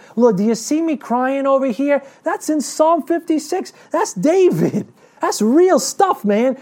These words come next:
You ever been there? "Lord, you see my tears, Lord? Are they in your bottle?" How about Psalm one forty-two?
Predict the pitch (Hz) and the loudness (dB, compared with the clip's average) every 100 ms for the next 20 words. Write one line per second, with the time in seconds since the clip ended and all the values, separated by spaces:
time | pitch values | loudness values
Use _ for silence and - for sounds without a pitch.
0 | - 320 320 208 320 320 339 359 381 - | -2 0 0 0 0 0 0 -2 -4 -8
1 | _ _ - 294 330 233 285 - 311 320 | _ _ 2 6 6 4 0 0 0 2
2 | 320 302 - 330 349 277 330 330 269 320 | 0 -2 0 0 0 2 2 4 2 0
3 | 330 320 294 302 311 349 392 339 _ _ | 0 -2 2 2 2 0 0 -4 _ _
4 | _ 254 _ _ 156 _ _ _ _ - | _ -20 _ _ _ _ _ _ _ -2
5 | 302 302 - - 294 285 277 262 - 277 | 2 2 2 2 2 4 2 0 2 2
6 | 254 175 302 269 | 2 2 2 2